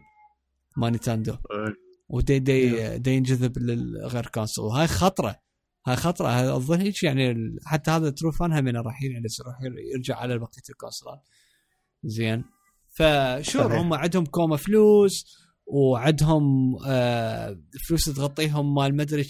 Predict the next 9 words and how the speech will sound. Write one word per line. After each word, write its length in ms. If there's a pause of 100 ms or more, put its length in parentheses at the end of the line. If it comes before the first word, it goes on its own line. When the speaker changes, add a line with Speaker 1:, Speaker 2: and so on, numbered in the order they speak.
Speaker 1:
كم 120
مية 200
سنة 400
وهذه. 500 (540)
بس 720
يعني 420 (1800)
ما 120
أدري. 220 (520)
حرامات. 440